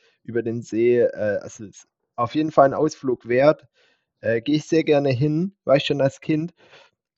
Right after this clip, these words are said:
Und eigentlich hat mich damals mein Papa, der, der, der gar nicht so im,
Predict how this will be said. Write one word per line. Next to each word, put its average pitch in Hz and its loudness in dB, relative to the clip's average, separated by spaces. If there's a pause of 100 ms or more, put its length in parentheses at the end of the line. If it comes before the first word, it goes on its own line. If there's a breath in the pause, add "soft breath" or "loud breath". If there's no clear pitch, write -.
(180)
Und 135 0
eigentlich 180 4
hat 170 0
mich 156 -6
damals 135 2
mein 127 -2
Papa, 127 2
der, 120 -4
der, 123 -4
der 113 -2
gar 113 0
nicht 123 -6
so 117 -4
im, 113 -10